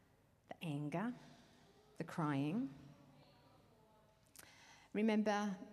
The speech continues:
Ezekiel lamented, Daniel grieved, and Jesus wept. Sometimes they describe grief as an iceberg.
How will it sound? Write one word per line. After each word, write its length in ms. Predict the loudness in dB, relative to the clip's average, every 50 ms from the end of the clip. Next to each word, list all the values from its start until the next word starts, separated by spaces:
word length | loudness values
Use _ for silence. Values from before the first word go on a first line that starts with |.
| -16 -20 -20 -20 -20 -20 -2 0
Ezekiel 680 | 0 2 4 2 0 0 -2 -6 -2 0 0 0 -2 -4 -8 -12 -18 -20 -20 -20 -20 -20 -8 -2
lamented, 640 | 0 2 4 4 2 2 0 2 2 2 2 2 -2 -6 -14 -18 -20 -20 -20 -20 -20 -20 -20 -20 -20 -20 -20 -6
Daniel 520 | -2 0 0 2 2 4 4 6 6 4 4
grieved, 680 | 2 2 0 2 2 2 4 4 2 2 0 -4 -12 -14 -16 -20 -20 -20 -20 -20 -20 -20 -20 -20 -20 -20 -20 -20 -20 -20 -20 -20 -20 -20 -14 -4 -2
and 140 | -2 -2
Jesus 720 | 0 0 2 2 2 2 0 -2 -4 -4 -4 -8 -12 -16 -18 -8 0
wept. 460 | 0 0 0 0 -6 -14 -14 -14 -14 -16 -20 -20 -20 -20 -20 -20 -20 -20 -20 -20 -20 -20 -20 -20 -20 -20 -20 -20 -20 -20 -20 -20 -20 -20 -20 -20 -20 -20 -20 -20 _ _ -18 -16 -16 -16 -16 -6
Sometimes 460 | -2 2 2 2 2 2 2 0 0
they 120 | 0 0 0
describe 600 | 0 -2 -4 -4 -2 0 2 4 4 2 0 -2 -6 -6 -2
grief 320 | 0 0 2 2 0 -2 -2 -6 -14 -16 -18 -20 -20 -20 -20 -20 -10 -6
as 300 | -2 0 0 0 0 -2 -4 -6 -10 -16 -18 -20 -20 -20 -20 -20 -20 -20 -20 -20 -20 -20 -20 -20 -20 -20 -20 -18 -10 -6 -2 0 0
an 200 | 0 2 0 -2 -2
iceberg. 800 | -2 -2 -2 -2 -4 -4 -6 -4 -4 -2 -2 -2 -4 -6 -8 -10